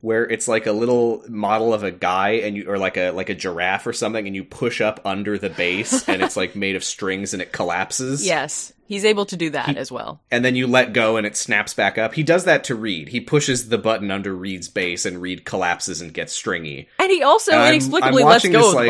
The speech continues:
Speaker 2: button.
Speaker 1: Yeah, and I'm watching this, like, what did he do to Reed? Why is Reed like, "Oh no, I'm stretchy now"?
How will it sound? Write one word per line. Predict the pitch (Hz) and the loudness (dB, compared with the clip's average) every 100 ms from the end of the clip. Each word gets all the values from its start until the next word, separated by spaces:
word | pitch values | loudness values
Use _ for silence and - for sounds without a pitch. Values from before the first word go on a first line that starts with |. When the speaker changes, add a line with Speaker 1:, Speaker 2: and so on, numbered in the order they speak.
| 127 | 2
Speaker 2:
button. | 127 123 156 _ _ _ _ - - - - | -4 -10 -12 _ _ _ _ -20 -18 -18 -4
Speaker 1:
Yeah, | 269 302 | 0 4
and | 240 | 4
I'm | 262 | 4
watching | 233 262 269 233 | 6 6 4 0
this, | 214 | 2
like, | 214 196 - - | 2 0 -2 -16
what | - 147 147 196 | -14 0 4 4
did | 269 | 4
he | 233 | 0
do | 180 202 | 0 0
to | 190 | 2
Reed? | 156 131 117 123 135 | 2 2 0 -2 -4
Why | 139 135 143 180 | -4 2 4 6
is | 196 170 | 4 2
Reed | 151 143 160 | -2 0 2
like, | 139 135 - | 2 2 4
"Oh | 208 202 | 6 6
no, | 180 214 180 | 6 6 6
I'm | 135 139 | 6 2
stretchy | - - 196 208 185 143 | -2 0 0 2 0 0
now"? | 120 107 98 90 85 | 0 -2 0 -2 -4